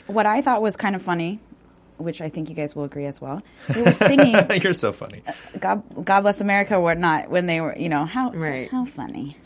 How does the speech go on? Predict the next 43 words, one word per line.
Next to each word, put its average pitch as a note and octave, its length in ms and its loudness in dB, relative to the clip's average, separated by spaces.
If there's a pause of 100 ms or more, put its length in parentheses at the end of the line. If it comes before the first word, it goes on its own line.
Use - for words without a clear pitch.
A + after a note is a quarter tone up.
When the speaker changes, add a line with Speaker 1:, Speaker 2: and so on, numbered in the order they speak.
(120)
Speaker 2:
That A2 120 -4
the G#2 80 -6
kids G2+ 180 -4
were G2 60 -6
singing G2+ 260 -6
that? G2+ 280 -4
Speaker 1:
Yes. B3 240 0
Speaker 3:
Right. G3+ 260 -8
Speaker 1:
And D4 140 2
then F4 140 4
they're F4+ 120 2
planning, F#4+ 280 -2
he's F#4 100 -10
planning G4+ 280 -8
to F#4+ 100 -12
just E4 240 -12 (440)
kill F4+ 140 -8
'em - 100 -8
all. - 60 -6
Speaker 2:
Well, D3+ 80 6
they F#3 100 10
hung E3 120 4
all D#3+ 100 4
those C#3+ 180 6
flags A#2 380 2
up A#2 140 2
as G#2 100 -4
well, A2 460 4
and F#2 180 -6 (920)
there C#4 100 -8
was C4 100 -2
this F3+ 120 -2
Speaker 3:
Right. - 40 -10
Speaker 2:
whole, - 220 0
like, G3 140 -2
Speaker 1:
So C#4 360 6
Speaker 2:
to-do. - 100 0
Speaker 1:
patriotic. G3 1080 -2 (360)
Speaker 3:
Right. F#4+ 360 -10
They're E4 140 -10
singing E4+ 320 -10
that, C#4+ 320 -10
uh, B3+ 400 -8